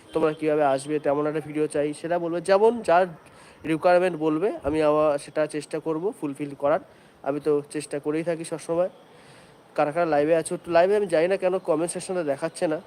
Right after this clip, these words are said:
যাই হোক, আহ, হয়তো কোনো সেটিং ভুল হয়েছে, আমি জানি না, বুঝতে পারছি না। এই আমার পিছনে কিন্তু দেখতে পাচ্ছ যে মেহরানগড় ফোর্ট, এই গাছটার জন্য একটু ঢাকা পড়ে গেছে, কিন্তু এই ওপর থেকে যদি যাই, ওপর থেকে কিন্তু দেখা যাবে। কিন্তু ওপরে সমস্যাটা হচ্ছে ওপরে অন্ধকার,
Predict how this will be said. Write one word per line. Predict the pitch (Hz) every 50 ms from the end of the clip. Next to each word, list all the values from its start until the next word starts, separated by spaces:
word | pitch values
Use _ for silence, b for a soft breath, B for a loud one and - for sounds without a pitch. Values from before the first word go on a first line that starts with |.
| -
যাই | 156 147 147 147
হোক, | 160 165 -
আহ, | - - - - - - 151 143 143 135 139 135 135 131
হয়তো | 151 147 143 - 170
কোনো | 160 - 170 165 160
সেটিং | - - 156 143 160 165 165
ভুল | 143 147 156
হয়েছে, | 160 165 160 160 170 165
আমি | 156 151
জানি | 143 139 143 156
না, | 151 156 165
বুঝতে | 165 156 147 143 147 156
পারছি | 151 151 147 - 160
না। | 165 175 - B B B B B B B -
এই | - 143 143
আমার | 135 143 143
পিছনে | 143 151 143 165 160
কিন্তু | 156 160 160
দেখতে | 156 156 - - 160
পাচ্ছ | 151 147 -
যে | 165 151 151
মেহরানগড় | 143 143 143 143 143 143 147 147 156 143 147 -
ফোর্ট, | - 170 190 180 -
এই | 143 143 147
গাছটার | 151 135 135 - - 175
জন্য | 165 170 170
একটু | 175 165 165
ঢাকা | 160 151 147 160
পড়ে | 160 170 175 170 165
গেছে, | 156 147 139 170 185 - B B B B B B -
কিন্তু | 156 156 165
এই | 170 165
ওপর | 160 156 180 - -
থেকে | - 202 202 196
যদি | 185 196 190 202
যাই, | 165 170 170 190 226 311 -
ওপর | - 143 143 185 180 -
থেকে | 196 196
কিন্তু | 196 196 165
দেখা | 147 143 151 151
যাবে। | 143 135 135
কিন্তু | 143 147 160
ওপরে | 160 156 180 175
সমস্যাটা | 175 - 170 160 165 160 - 190 185
হচ্ছে | 185 185 -
ওপরে | 196 165 - 170
অন্ধকার, | 170 160 156 170 175 175 156 131 120